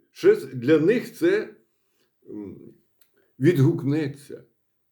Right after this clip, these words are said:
Вони ж так нічого донині і не второпали. Що якщо ви в чомусь поступаєтесь московитом Андрофагам,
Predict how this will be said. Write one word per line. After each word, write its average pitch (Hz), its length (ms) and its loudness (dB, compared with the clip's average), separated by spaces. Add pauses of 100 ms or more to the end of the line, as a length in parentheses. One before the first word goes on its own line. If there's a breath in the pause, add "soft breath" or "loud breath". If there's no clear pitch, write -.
(140)
Вони 151 200 6
ж - 100 -2
так 202 180 4
нічого 196 320 2
донині 180 420 0
і 170 40 2
не 165 120 0
второпали. - 680 -10 (320)
Що - 180 6
якщо 190 420 4
ви 160 180 6
в 135 140 -2
чомусь 139 360 -2
поступаєтесь 135 1000 -6
московитом 131 680 0
Андрофагам, 135 840 -4